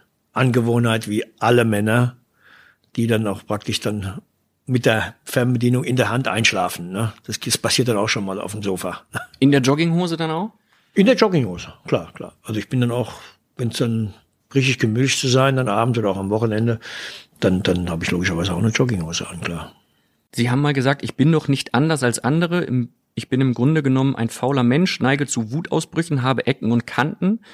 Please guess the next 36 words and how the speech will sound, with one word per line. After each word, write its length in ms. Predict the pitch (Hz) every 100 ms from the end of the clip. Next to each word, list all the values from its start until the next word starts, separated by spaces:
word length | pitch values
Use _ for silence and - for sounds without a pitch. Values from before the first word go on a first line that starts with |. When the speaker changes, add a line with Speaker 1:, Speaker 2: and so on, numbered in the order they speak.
| - _
Speaker 2:
bin 160 | 127 127
geschieden, 400 | - 175 185 135
habe 180 | 127
Kinder 260 | - 156 165
aus 100 | 127
erster 360 | 117 135 120 -
Ehe 180 | 151
und 240 | 151 127 -
bin 200 | 139 156
bestimmt 360 | 123 143 147
nicht 220 | 131 - -
perfekt. 500 | 123 123 117 - - _ _
Vielleicht 360 | - 120 127 123
mögen 260 | 131 147
Sie 80 | 135
mich 160 | 135 -
deshalb." 440 | 120 117 104 - _ _
Ist 120 | 117 120
es 140 | -
Ihnen 220 | 143 139
wichtig, 360 | 131 - 165 -
gemocht 400 | 120 113 - -
zu 120 | 175
werden 240 | 185 208 202
von 140 | 185
den 100 | 185
Menschen? 300 | 202 - 233 - - - - - -
Speaker 1:
Gut, 140 | 139
erstmal 280 | - - 135
zu 120 | - 123
dieser 260 | 113 110
Aussage 460 | 92 123 131 127 117
oder 120 | 110
zu 140 | -
dieser 240 | 113 113 98
Phrase. 440 | - 92 110 110